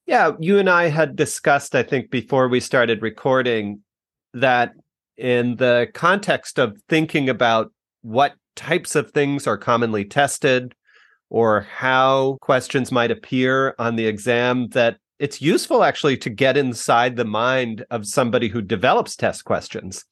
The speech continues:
The people who develop test questions are human beings, just like you and me. And we have strengths and weaknesses, we have biases, we have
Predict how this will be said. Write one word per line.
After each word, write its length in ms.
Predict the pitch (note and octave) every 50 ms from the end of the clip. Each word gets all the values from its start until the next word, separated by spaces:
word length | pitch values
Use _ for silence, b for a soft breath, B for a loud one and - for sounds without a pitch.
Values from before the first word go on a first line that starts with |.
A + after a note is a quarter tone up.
| _ _ _
The 80 | D3 C#3+
people 320 | - F#3 G#3 G3+ B3+ G#3+
who 100 | F#3 E3+
develop 380 | D3 D3 B2+ D3+ D#3+ F#3+ D#3+ -
test 240 | - C3+ G#2+ - -
questions 480 | - B2 A2+ - - E3+ F#3 A#3 -
are 160 | D#3+ B2+ A2
human 400 | - - _ - C3+ D3 E3+ F3+
beings, 340 | F3 A#3 C4 A3+ D3+ - -
just 240 | - E3 C#3 - -
like 320 | E3 D#3 D#3 D3+ - - - _ _ _
you 220 | C3 C#3+ E3 F3
and 160 | F3+ F3+ F3+
me. 380 | F3+ G3 A3+ A3 C3 F2 F2 - _ _ _ _
And 460 | - A2+ A2 A2 A2+ A2 G#2+ G#2 G#2 b b b b b b b -
we 120 | A#2+ A#2+
have 240 | A2+ B2 A#2+ A#2 G#2+
strengths 380 | - - C3+ B2+ C3 B2+ - -
and 140 | A2+ G#2 A2
weaknesses, 760 | C#3+ D#3 D3+ - D#3+ D3 C#3+ C#3+ - D#3 D3 D3 C#3+ -
we 140 | - A2 G2
have 200 | G2 G2 F#2+ -
biases, 880 | - B2 B2 B2+ C3+ C#3 C3+ C3 - - C#3+ C3 B2+ C3 C3 B2+ - - B B B B B B -
we 200 | A#2+ B2+ A#2+ A2+
have 520 | G#2+ A#2+ A#2+ A#2 A2+ A2+ A2+ A2 G#2 G#2